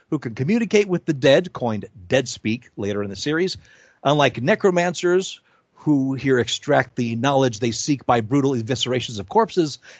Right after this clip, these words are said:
a necroscope can communicate with them as equals, peacefully and without any physical interference. The abilities of a necroscope are defined as a type of E S P, unquote. Uh, McCreary,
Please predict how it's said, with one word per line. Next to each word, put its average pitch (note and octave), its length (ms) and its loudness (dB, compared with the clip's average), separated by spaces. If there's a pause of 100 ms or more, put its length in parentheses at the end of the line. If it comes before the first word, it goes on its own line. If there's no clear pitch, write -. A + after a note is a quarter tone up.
a G#2 100 0
necroscope G#3 640 2
can D#3 160 -4
communicate E3 560 0
with D3 220 0
them D3 220 0 (140)
as C3 300 0
equals, G2 460 -4
peacefully E3 640 0 (260)
and B2 80 -2
without B2+ 300 4
any B2 180 4
physical A#2 420 -2
interference. A2+ 840 -2
The G2 100 -4
abilities A#2 460 0
of G#2 80 -2
a G2+ 60 -2
necroscope A#2+ 600 -2
are A2+ 100 0
defined A2+ 460 -2
as G#2 140 -6
a G#2+ 60 -4
type G#2 280 -2
of G2 140 -4 (260)
E A2+ 100 2
S G2+ 300 -2
P, F2+ 460 -4
unquote. - 560 -6 (560)
Uh, G#2 200 2
McCreary, C#3 600 2